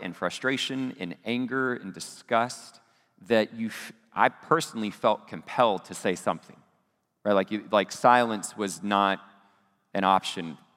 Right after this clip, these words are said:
in, in my mind. You know, it was one of those things that you, you want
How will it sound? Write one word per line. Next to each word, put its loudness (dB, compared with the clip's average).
in, -4
in -2
my 0
mind. -8
You -8
know, -4
it -4
was -8
one -4
of -6
those -6
things -10
that -16
you, -8
you -8
want -4